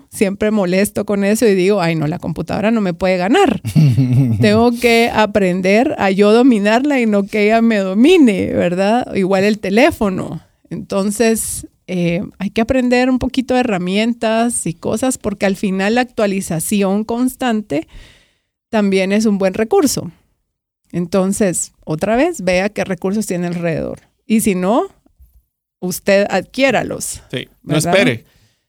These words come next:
Speaker 1: No espere a que llegue el momento. Ah, yo probablemente nunca los planifiqué, nunca planifiqué tener la, los recursos que tengo, pero en ese camino sí he decidido retarme a la,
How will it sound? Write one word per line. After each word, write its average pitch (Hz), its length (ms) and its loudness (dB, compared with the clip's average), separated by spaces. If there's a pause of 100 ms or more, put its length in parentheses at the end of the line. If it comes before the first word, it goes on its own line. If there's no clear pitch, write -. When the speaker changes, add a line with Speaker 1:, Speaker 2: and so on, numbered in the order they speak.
(120)
Speaker 1:
No 185 100 -2
espere 208 480 2
a 214 120 2
que 175 160 -6
llegue 165 220 0
el 185 80 -2
momento. 226 600 0 (680)
Ah, - 140 -16 (260)
yo 247 600 2 (400)
probablemente 233 720 2
nunca 247 380 2
los 247 180 4
planifiqué, 226 760 2
nunca 226 340 2
planifiqué 226 640 0
tener 226 360 0 (500)
la, 208 260 2
los 208 360 2
recursos 214 600 0
que 233 160 -2
tengo, 233 560 -2 (520)
pero 202 360 2
en 185 280 -4
ese 233 420 0
camino 214 720 0 (380)
sí 233 260 2
he 226 80 4
decidido 208 600 2
retarme 208 800 -4
a 185 140 -6
la, 175 280 -2